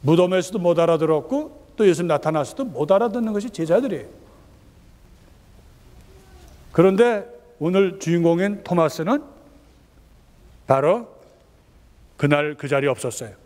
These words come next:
그래서 예수님께서 나타나셨다 그러고 부활하셨다 그러니까 사도 토마스는 이렇게 얘기를 했죠. 쉽게 말하면 내 손가락으로 그분의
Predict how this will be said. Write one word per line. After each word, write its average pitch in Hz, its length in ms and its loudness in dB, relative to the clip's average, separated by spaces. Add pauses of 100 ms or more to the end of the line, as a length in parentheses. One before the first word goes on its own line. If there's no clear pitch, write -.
(540)
그래서 160 640 2 (1000)
예수님께서 151 760 0
나타나셨다 143 680 -2
그러고 139 280 -2
부활하셨다 165 680 0
그러니까 165 480 0 (840)
사도 143 460 -2
토마스는 156 580 -2
이렇게 202 280 0
얘기를 160 240 -2
했죠. - 200 -20 (1120)
쉽게 240 300 0
말하면 214 520 0 (680)
내 170 240 4
손가락으로 180 1000 -2 (800)
그분의 156 560 -2